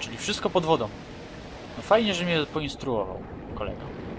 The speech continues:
Tędy? Nie, tędy.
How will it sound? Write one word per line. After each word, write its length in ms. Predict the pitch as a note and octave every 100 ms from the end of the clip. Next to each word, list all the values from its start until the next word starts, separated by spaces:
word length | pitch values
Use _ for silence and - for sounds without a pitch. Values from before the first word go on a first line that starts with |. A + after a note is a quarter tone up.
| - - - - - - - - - - - - - - - - - - - - - - - - - - - - - - - - - - - - - - - A#2
Tędy? 120 | E3
Nie, 180 | A#2+ F#2+ C#2 - - - - - - - - - - - - - -
tędy. 380 | F3+ C#3 A2